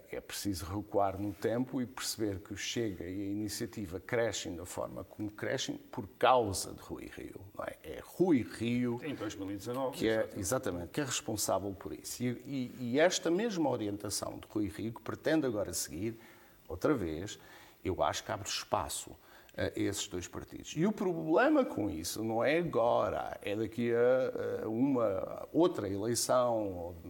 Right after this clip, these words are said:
Speaker 1: daqui a duas eleições, porque quanto mais tempo, eh, se dá a estes partidos para crescerem e se consolidarem, mais difícil é depois o regresso, ou torna-se praticamente impossível. Portanto, torna-se um,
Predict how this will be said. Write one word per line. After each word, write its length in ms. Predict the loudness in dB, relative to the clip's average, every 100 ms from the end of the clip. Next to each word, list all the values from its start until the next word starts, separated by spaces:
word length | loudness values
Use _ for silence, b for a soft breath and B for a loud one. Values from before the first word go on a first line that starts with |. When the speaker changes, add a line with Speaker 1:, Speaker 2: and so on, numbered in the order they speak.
| -8
Speaker 1:
daqui 240 | -6 -2
a 60 | 0
duas 280 | 4 4 4
eleições, 640 | 2 0 0 2 2 0 B B B B B B -2
porque 200 | -2 2
quanto 340 | 2 2 2
mais 460 | 4 4 4 0 -2
tempo, 680 | 0 0 0 -2 -6 -8 -10 -18 -8
eh, 520 | 0 2 2 -2 -2
se 300 | 2 2 2
dá 340 | 4 6 6 4
a 100 | 0
estes 300 | -2 -2 -4
partidos 540 | -6 -4 -4 -6 -6
para 180 | -6 -6
crescerem 560 | -4 -2 -2 -4 -6
e 60 | -4
se 240 | -4 -4
consolidarem, 800 | -4 -4 -4 -4 -4 0 0 2
mais 260 | 0 0 -2
difícil 600 | -6 -2 -4 0 0 2
é 80 | 0
depois 380 | -2 -2 -2
o 60 | -4
regresso, 800 | -4 -8 -4 -2 0 -2 -4 -6 B B B
ou 100 | -8
torna-se 440 | -4 -2 0 -4 -4
praticamente 600 | -2 -2 -4 -4 -6 -8
impossível. 460 | -8 -6 -6 -8 -10
Portanto, 340 | -6 -4 0
torna-se 440 | 0 0 -2 -2
um, 180 | -2 -2